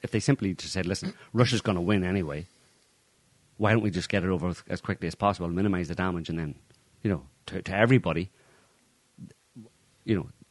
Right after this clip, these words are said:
that would be a, an intelligent, that would be a, a rational approach to it. But obviously, they have a different agenda. But I mean, they, and they're not so stupid that they don't know or don't, didn't suspect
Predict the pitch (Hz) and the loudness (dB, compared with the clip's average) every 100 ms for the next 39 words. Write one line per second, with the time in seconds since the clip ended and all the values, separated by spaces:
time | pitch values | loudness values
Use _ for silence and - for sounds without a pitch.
0 | - 110 90 78 87 76 85 90 87 - | 0 2 2 -4 -4 -4 -4 -2 -2 -2
1 | 92 92 80 82 - 107 92 95 80 - | 0 0 -2 -4 -2 -2 0 0 -2 -2
2 | 90 87 87 - 87 76 - 190 - 87 | -2 -2 -2 -4 -6 -4 -2 -2 -2 -6
3 | 92 98 104 92 85 82 76 - 92 80 | -2 -2 -2 -4 -6 -6 -8 -4 -4 -4
4 | 87 87 76 78 151 101 69 76 82 82 | -6 -6 -6 -4 -2 -4 -6 -8 -6 -6
5 | 90 90 92 117 120 76 - 180 185 90 | -6 -2 2 2 0 -6 -2 0 2 -2
6 | 85 - - _ _ - 90 92 - 104 | -4 -16 -20 _ _ -12 -8 -6 -2 -2
7 | 92 87 117 98 80 87 _ _ _ _ | -2 2 4 4 0 -8 _ _ _ _
8 | _ 98 92 95 - 107 - - - 120 | _ -6 -4 -4 -2 -2 -2 -10 0 0
9 | 95 - | 0 -6